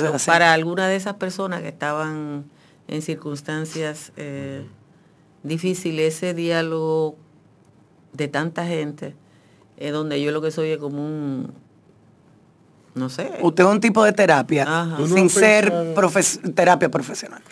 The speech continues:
Speaker 3: ¿Tú no has pensado en dar, eh,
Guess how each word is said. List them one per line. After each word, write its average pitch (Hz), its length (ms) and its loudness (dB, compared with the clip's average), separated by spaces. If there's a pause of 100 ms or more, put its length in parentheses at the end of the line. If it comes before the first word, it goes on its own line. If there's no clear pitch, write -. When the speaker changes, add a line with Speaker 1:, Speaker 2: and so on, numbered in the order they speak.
(280)
Speaker 3:
¿Tú 156 140 0
no 185 100 6
has 196 80 0
pensado 180 800 4
en 127 280 -2
dar, 131 540 2 (200)
eh, 98 480 -8